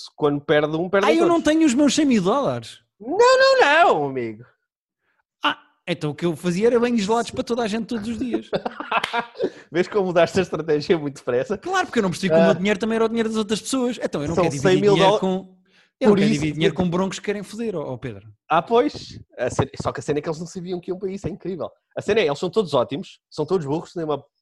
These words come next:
Speaker 1: porta. Há um outro inteligente. Por acaso os blacks são os mais inteligentes e os mais fixos e os mais porreiros. Há um deles que eles até, a alcunha dela, o The Accountant, porque ele tá sempre,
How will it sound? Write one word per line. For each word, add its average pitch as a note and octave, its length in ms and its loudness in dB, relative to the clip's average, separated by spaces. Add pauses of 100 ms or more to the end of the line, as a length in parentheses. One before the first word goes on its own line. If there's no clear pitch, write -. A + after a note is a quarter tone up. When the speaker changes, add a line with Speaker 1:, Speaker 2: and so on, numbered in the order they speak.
(140)
Speaker 1:
porta. G#2+ 380 -4 (560)
Há G#3 160 2
um A3+ 80 0
outro A3 260 2
inteligente. C3 400 -6 (720)
Por D3+ 60 -2
acaso F3 200 0
os D#3 60 -2
blacks E3+ 240 0
são G3 80 2
os E3+ 80 0
mais D#3 180 0
inteligentes D3 460 -2
e - 20 -4
os C3+ 60 -6
mais C3 180 -4
fixos C#3+ 260 -8
e - 20 -8
os C3+ 60 -10
mais B2+ 160 -6
porreiros. C3 440 -6 (280)
Há B2 80 0
um C#3 120 0
deles D3 240 2
que - 120 -4
eles C3 220 0
até, B2+ 400 0
a A#2 60 4
alcunha A#2 360 0
dela, B2 200 0
o A2+ 60 -2
The A#2+ 120 -2
Accountant, B2 460 -4
porque - 120 -12
ele C#3 80 -6
tá C#3+ 80 -4
sempre, C#3+ 320 -8